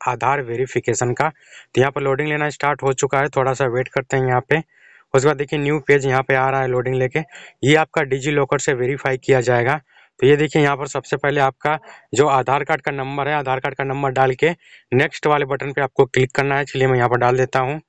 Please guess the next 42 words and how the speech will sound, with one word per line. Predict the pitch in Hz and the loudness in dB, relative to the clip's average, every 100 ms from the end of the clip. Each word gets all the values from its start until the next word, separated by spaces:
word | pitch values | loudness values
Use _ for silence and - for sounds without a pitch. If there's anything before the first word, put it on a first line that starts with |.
| _ _ _ - - - - - | _ _ _ -20 -20 -20 -6 2
उसके | 139 - 165 | 4 4 0
बाद | 151 151 - | 2 0 0
आपके | 135 139 - 160 165 | 0 0 0 6 6
रजिस्टर | 147 135 123 - 143 | 6 4 2 -2 0
मोबाइल | 139 127 135 139 | 2 2 0 -2
नंबर | 131 127 | -4 -4
पे, | - 151 - _ - - | -2 -4 -6 _ -18 -4
जो | 123 147 | 2 4
मोबाइल | 147 147 147 | 4 0 -2
नंबर | 151 147 | -4 -2
आपके | 143 - | -2 -4
आधार | 127 110 127 | -4 -2 -2
कार्ड | 143 135 | -2 -2
से | 131 | -2
लिंक | 127 143 131 | 0 0 2
होगा, | 120 127 151 - - - | 2 2 -2 -6 -20 0
उस | 127 123 | 2 2
पे | - 151 | 2 0
एक | 151 | 2
ओटीपी | 131 135 147 | 0 0 -2
सेंड | 151 143 143 | 0 0 -2
किया | 135 131 120 | 2 2 2
जाएगा। | 117 117 127 151 _ _ _ - | 0 0 0 -4 _ _ _ 0
वो | 123 160 - | 4 4 4
ओटीपी | 139 - 135 147 | -2 -2 -2 2
को | 156 147 | 2 2
आपको | 127 127 143 | 0 0 0
यहाँ | 127 123 | 0 0
पे | 185 117 | -2 -2
डालना | 117 123 127 | -2 0 0
है। | 135 143 - _ _ 131 | 0 -2 -10 _ _ -4
ओटीपी | 127 143 165 | -2 0 2
ऊपर | 151 156 156 - | 2 0 -2 0
आ | 131 | -2
चुका | 135 143 143 | -2 -2 0
है, | 139 147 | 0 0
चलिए | 143 135 | -2 -2
मैं | 139 131 | 0 0
यहाँ | 127 | 0
पर | 135 | -2
डाल | 131 127 123 | 0 0 2
के | 143 | 0